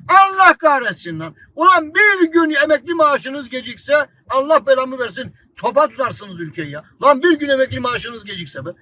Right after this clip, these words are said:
Emekli ikramiyeniz gecikse ya. Yazıktır. Ülkenin yıkılmasına sessiz kalıyorsunuz. Ülkenin talan edilmesine, yalan edilmesine sessiz kalıyorsunuz.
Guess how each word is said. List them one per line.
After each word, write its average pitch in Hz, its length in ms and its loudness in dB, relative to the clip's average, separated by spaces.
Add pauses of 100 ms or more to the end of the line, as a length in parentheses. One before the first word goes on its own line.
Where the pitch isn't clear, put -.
(240)
Emekli 320 420 6
ikramiyeniz 294 560 4
gecikse 214 400 -4
ya. 143 200 -8 (240)
Yazıktır. 175 520 -2
Ülkenin 208 380 -4
yıkılmasına 214 760 -4 (160)
sessiz - 380 -6
kalıyorsunuz. 175 640 -6 (180)
Ülkenin 269 420 -2
talan 277 320 0
edilmesine, 185 600 -6 (220)
yalan 294 340 4
edilmesine 226 500 -6
sessiz - 320 -10
kalıyorsunuz. - 600 -12